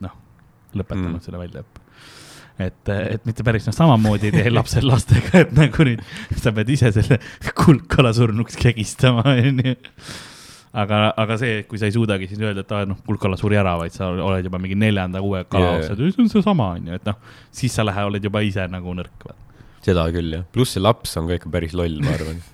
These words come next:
Speaker 2: <laughs> Nagu kuidas sa ei, sa ei näe vahet?
Speaker 1: Jah.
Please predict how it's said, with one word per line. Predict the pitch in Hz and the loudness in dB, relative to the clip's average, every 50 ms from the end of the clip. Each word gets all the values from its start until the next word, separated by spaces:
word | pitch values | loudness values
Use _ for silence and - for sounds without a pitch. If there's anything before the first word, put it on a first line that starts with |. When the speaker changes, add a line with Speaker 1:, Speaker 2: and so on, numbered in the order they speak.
| _ _ | _ _
Speaker 2:
<laughs> | _ _ _ _ - | _ _ _ _ -6
Nagu | 95 87 87 92 | -4 -4 0 2
kuidas | 120 123 101 92 | 2 2 2 2
sa | - - 92 87 | 0 -2 -2 -2
ei, | 85 82 80 80 80 80 - _ _ _ _ _ _ - | 0 -2 -2 -4 -6 -8 -12 _ _ _ _ _ _ -4
sa | - 101 95 | 0 2 2
ei | 95 | 4
näe | 98 107 104 92 87 80 76 76 | 4 4 4 4 4 2 0 0
vahet? | 82 92 98 78 82 - - - - - _ _ _ _ _ _ - | 0 0 0 -2 -4 -8 -10 -16 -20 -20 _ _ _ _ _ _ -10
Speaker 1:
Jah. | 135 113 110 104 | -6 -6 -6 -6